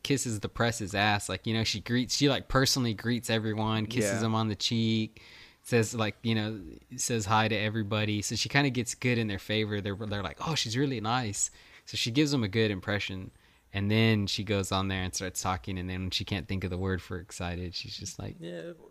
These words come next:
Speaker 1: "Muy
Speaker 2: Muy.
Speaker 1: excited." And everyone just, like,
Speaker 2: <laughs>
Speaker 1: laughs it off. They're like,
Speaker 2: Yeah.
Speaker 1: "Haha." Um, yeah, so that was pretty cool or interesting to see. And then, uh, she does the concert where,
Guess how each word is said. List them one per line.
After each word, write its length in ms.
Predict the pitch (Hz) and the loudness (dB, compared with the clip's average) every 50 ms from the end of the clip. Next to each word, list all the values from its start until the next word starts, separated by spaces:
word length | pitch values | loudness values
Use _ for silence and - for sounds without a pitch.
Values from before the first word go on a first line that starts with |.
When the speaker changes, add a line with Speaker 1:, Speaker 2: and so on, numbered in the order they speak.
| - _ - | -20 _ -10
Speaker 1:
"Muy 260 | - 160 165 156 156 151 151 | -6 -4 -4 -2 -2 -2 0
Speaker 2:
Muy. 540 | 151 190 185 170 165 - - - - - - _ _ - - - | 0 0 0 -2 -2 -4 -6 -8 -10 -12 -14 _ _ -20 -12 -10
Speaker 1:
excited." 840 | 185 - - - - - 262 381 440 440 330 165 143 127 113 113 - - - _ _ - | -10 -10 -8 -2 0 2 2 4 4 4 4 6 6 4 4 0 -4 -8 -20 _ _ -2
And 100 | 131 120 | 2 4
everyone 280 | 123 123 120 123 123 120 | 6 6 6 6 4 4
just, 180 | - - - 139 | 4 4 4 4
like, 160 | 143 139 127 | 4 4 6
Speaker 2:
<laughs> 20 | |
Speaker 1:
laughs 300 | 101 98 98 110 - - | 6 6 6 6 4 0
it 80 | 110 101 | -2 0
off. 240 | 98 95 98 104 107 | 2 2 0 0 -2
They're 140 | - - 107 | -4 -6 -6
like, 200 | 104 107 117 117 - | -6 -6 -8 -8 -8
Speaker 2:
Yeah. 240 | 156 143 127 131 127 - - - - - - - - - - - - - | -8 -6 -8 -8 -12 -16 -20 -20 -18 -16 -14 -14 -14 -14 -16 -16 -8 -4
Speaker 1:
"Haha." 220 | - 92 95 95 - | -2 0 0 -2 -2
Um, 200 | - - - - - - _ _ _ _ _ _ _ - - _ _ _ _ _ _ _ _ _ _ _ _ _ _ _ _ _ _ _ - | -6 -10 -16 -20 -20 -20 _ _ _ _ _ _ _ -20 -20 _ _ _ _ _ _ _ _ _ _ _ _ _ _ _ _ _ _ _ -4
yeah, 240 | 120 113 107 104 101 | -2 0 0 0 -2
so 180 | 98 - - 110 | -4 -4 -2 -2
that 100 | 107 113 | 0 0
was 120 | 110 101 | 0 -2
pretty 200 | - - 101 98 95 | -4 -6 -10 -10 -10
cool 460 | - 107 101 98 98 98 98 101 - - | -8 -6 -6 -6 -6 -6 -8 -10 -12 -10
or 160 | 104 98 92 | -10 -10 -10
interesting 640 | 90 104 101 - - 98 - - - 101 101 101 98 | -10 -10 -10 -10 -10 -10 -10 -8 -8 -8 -8 -8 -8
to 120 | - 107 | -8 -10
see. 380 | - - - 104 104 101 98 95 | -10 -8 -8 -8 -8 -6 -6 -6
And 140 | 95 98 | -6 -8
then, 340 | 98 95 95 95 95 95 95 - - - | -8 -8 -8 -8 -8 -10 -12 -14 -14 -12
uh, 160 | 107 98 95 95 | -12 -10 -8 -8
she 160 | - - 117 | -6 -6 -4
does 180 | 110 110 104 | -4 -4 -6
the 80 | 101 110 | -6 -8
concert 640 | - - 147 143 139 131 - - 123 117 - - | -4 -2 0 0 0 0 -2 -2 -4 -2 -2 0
where, 560 | - 120 113 110 107 107 104 104 104 104 110 | 0 2 2 2 2 2 2 2 0 0 -2